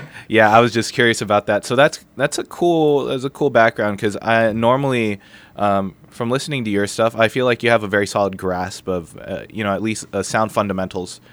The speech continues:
Speaker 2: of, uh, music theory. So that's why I'm a little bit surprised, uh, that you didn't actually listen to a lot, uh, until you started go-, I mean, not listen a lot, but you didn't,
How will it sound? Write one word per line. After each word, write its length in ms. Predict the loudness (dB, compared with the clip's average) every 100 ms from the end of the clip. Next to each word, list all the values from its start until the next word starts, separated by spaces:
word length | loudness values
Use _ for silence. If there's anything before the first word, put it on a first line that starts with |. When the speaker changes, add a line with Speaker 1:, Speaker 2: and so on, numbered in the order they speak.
| -20 _ -20 _
Speaker 2:
of, 340 | -2 2 2 0
uh, 100 | -4
music 340 | -2 -2 -4 -6
theory. 460 | -6 -2 0 -2 -6 _ -20 -20 -16
So 240 | 0 2
that's 340 | 4 2 2 2
why 220 | 4 4
I'm 80 | 4
a 60 |
little 200 | 2 2
bit 160 | 0 -2
surprised, 960 | -4 -10 -2 2 4 2 0 -8 -18 -20 _ -8
uh, 240 | -6 -4
that 160 | -4 -6
you 220 | -4 -6
didn't 320 | -2 -2 -2
actually 680 | -4 -6 -6 -8 -6 -4 -6
listen 400 | -2 -2 -2 -6
to 140 | -4 -4
a 80 |
lot, 320 | -2 -2 -2 -6 _ _ _ _ _ -10
uh, 220 | -6 -6 -6
until 340 | -6 -4 -2 -2
you 140 | -4
started 520 | -6 0 0 0 -4 -10 _ _ _ _ _ _ -8
go-, 160 | -6 -2
I 100 | 0
mean, 240 | 0 -2
not 180 | -2 0
listen 220 | 0 -2 -2
a 60 |
lot, 180 | -2 -2
but 120 | -4
you 120 | -4
didn't, 340 | 0 -2 -2